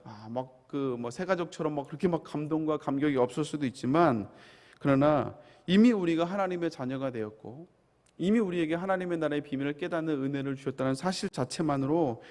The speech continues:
우리는 감사해야 된다는 것입니다. 오늘 우리가 수많은 기도 제목이 있지만 그 기도 제목을 구하기 전에 우리가 먼저 기도해야 될 것은 뭐냐? 나를 하나님의 자녀로 불러주시고 하나님의 나라의 비밀을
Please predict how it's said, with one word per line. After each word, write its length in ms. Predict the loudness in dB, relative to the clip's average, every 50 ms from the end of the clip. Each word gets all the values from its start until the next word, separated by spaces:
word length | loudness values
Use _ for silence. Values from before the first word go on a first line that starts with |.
| -20 -20 -20 -20 -12 _
우리는 340 | -2 0 2 2 2 0 -2
감사해야 580 | -2 0 2 2 2 2 0 0 0 0 0
된다는 340 | -2 -2 -4 -4 -4 -4 -6
것입니다. 520 | -8 -12 -14 -16 -18 -20 -20 -20 -20 -20 -20 -20 _ _ _ _ _ _ -2
오늘 180 | 0 2 2
우리가 160 | 2 2 0
수많은 360 | -2 -4 -2 0 0 0 0 -2
기도 220 | -4 -4 -4 -2
제목이 360 | -2 -2 -2 -2 -2 -4 -4
있지만 540 | -8 -10 -8 -6 -4 -2 -2 -2 -2 -4 -6 -10 -16 -20 -20 -20 -20 -20 _
그 180 | 0 2 2 2
기도 260 | 0 0 0 0 0
제목을 300 | 0 -2 -2 -2 -4 -4
구하기 380 | -2 0 2 2 2 2 -2
전에 400 | -4 -4 -6 -8 -8 -8 -10 -12 -14 _ _ _ _ _ _
우리가 220 | -6 -4 -2 0 0
먼저 460 | 2 2 2 2 2 2 2 2 2
기도해야 360 | 0 -4 -4 -2 0 0 0
될 80 | 0 -2
것은 260 | -4 -6 -4 -4 -4
뭐냐? 520 | -2 -2 -2 0 0 0 0 0 -2 -6 -10 -18 -20 -20 _ _ -20 _ -2
나를 180 | 0 0 0
하나님의 460 | 0 2 2 2 2 2 2 0 0
자녀로 360 | 0 0 -2 -2 -2 -4 -6 -6
불러주시고 800 | -6 -6 -6 -6 -6 -8 -12 -14 -14 -14 -14 -14 -14 -16 -18 -20 _ _ _ _ _ _
하나님의 480 | -6 -2 -2 0 0 -2 -4 -4 -2
나라의 300 | -2 0 0 0 -2 -4
비밀을 560 | -4 -6 -8 -6 -4 -4 -2 -2 -2 -4 -6